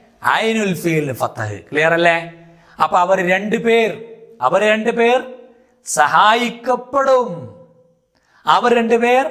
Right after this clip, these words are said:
അടിക്കപ്പെടും, അവർ രണ്ടുപേർ ആ ഇരിക്കപ്പെടുന്നു, അവർ രണ്ടുപേർ തുറക്കപ്പെടുന്നു. ഇങ്ങനെ പറയും.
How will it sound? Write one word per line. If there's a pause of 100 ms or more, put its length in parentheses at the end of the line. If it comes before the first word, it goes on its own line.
(460)
അടിക്കപ്പെടും, (440)
അവർ
രണ്ടുപേർ (580)
ആ
ഇരിക്കപ്പെടുന്നു,
അവർ
രണ്ടുപേർ
തുറക്കപ്പെടുന്നു. (100)
ഇങ്ങനെ
പറയും.